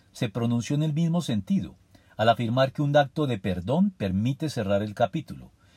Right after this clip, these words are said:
mientras que un acto de venganza abre un capítulo nuevo. Es por todo lo anterior que tomar la justicia por nuestra mano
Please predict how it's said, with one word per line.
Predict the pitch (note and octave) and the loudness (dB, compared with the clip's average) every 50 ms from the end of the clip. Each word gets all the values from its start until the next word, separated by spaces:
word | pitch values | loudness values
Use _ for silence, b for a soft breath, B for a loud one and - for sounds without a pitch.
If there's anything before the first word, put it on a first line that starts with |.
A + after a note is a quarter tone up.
| b b b | b b b
mientras | - G2+ G#2 G#2+ G2+ - G#2 G2+ F#2+ - | -2 0 2 2 2 0 -2 -2 -2 -2
que | - G#2+ | -2 -2
un | G#2+ A2 A#2+ | 0 2 2
acto | A#2 A2+ - C3+ | 0 0 -2 -4
de | B2 C3+ | -2 -2
venganza | C3+ D3 D#3+ D3+ B2 B2 A2 G#2 G#2 - - A2 A2 G#2+ b b b b b _ | -2 -2 0 2 2 2 2 2 0 0 2 2 2 2 b b b b b _
abre | - A2+ A#2+ B2 A#2+ A#2 A2+ A2+ | 2 6 6 6 6 4 2 0
un | A#2 A2+ | -2 0
capítulo | G2 A2+ A2 - A2+ F#2+ - A2 G2 F#2 | 0 0 0 0 -2 -4 -2 -2 -2 0
nuevo. | F2+ F2+ E2+ D#2 - - - - _ _ _ _ _ _ b b b b b b b b b | -2 -2 -4 -8 -12 -16 -20 -20 _ _ _ _ _ _ b b b b b b b b b
Es | - C3+ - | -6 -6 -2
por | - F3+ F3+ - | 2 2 2 2
todo | - F3+ F3+ F#3 | 2 2 4 4
lo | F3 | 4
anterior | C#3 B2+ - G#2 F#2+ G2 G2 G2 C3 D3+ D3 b b b b | 2 2 0 0 0 2 0 0 -2 -6 -8 b b b b
que | _ C3 G#2+ | _ -4 -2
tomar | - C3 B2+ C#3 D3+ E3+ | 0 2 2 2 4 4
la | F#3+ F#3 | 2 2
justicia | D3+ C3+ G#2 - - C#3+ C3+ - D#3+ D#3+ D#3 | 2 0 -4 -4 -2 -2 -2 0 -2 -4 -2
por | - D3+ A#2+ A2 | -2 -2 0 0
nuestra | A2 G#2 G2 - - G2 F#2 | 0 -2 -2 -2 -2 0 2
mano | F#2+ A2+ A#2+ C#3 E3+ G3 A3 | 2 2 2 2 2 0 0